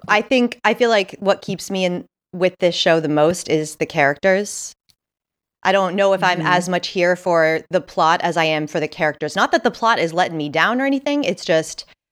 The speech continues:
Speaker 1: the characters, the actors, I really feel so invested in them. Um, I care so much, you know, about <laughs> these guys.
Speaker 2: Yeah, and that's what Flanagan does so well is,
Speaker 1: Yes.
Speaker 2: you know, he gives you these great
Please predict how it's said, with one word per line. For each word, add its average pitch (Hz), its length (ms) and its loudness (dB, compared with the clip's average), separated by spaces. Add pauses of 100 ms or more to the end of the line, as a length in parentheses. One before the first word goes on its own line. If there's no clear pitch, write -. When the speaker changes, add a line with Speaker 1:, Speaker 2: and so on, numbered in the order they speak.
(220)
Speaker 1:
the 180 60 -4
characters, 175 460 0
the 170 140 -6
actors, 165 840 -2 (280)
I 175 60 2
really 170 320 2
feel 151 680 2
so - 380 0
invested 151 520 -2
in 147 160 -2
them. 147 400 -4 (580)
Um, 139 420 0
I 180 100 -2
care 160 260 0
so 147 200 -4
much, 135 460 -6
you 156 120 -4
know, 143 200 0
about 139 220 -4
<laughs> - 20 -8
these 170 200 -6
guys. 175 500 -4
Speaker 2:
Yeah, 247 560 0
and 190 160 0
that's 208 280 2
what 208 200 0 (360)
Flanagan 190 540 -2
does 175 200 -2
so 175 200 0
well 160 560 -4 (300)
is, 156 340 2
Speaker 1:
Yes. - 480 -2
Speaker 2:
you 165 140 0
know, 170 80 2
he 170 160 -2
gives 160 280 0
you 160 120 0
these 156 240 -2
great 151 400 0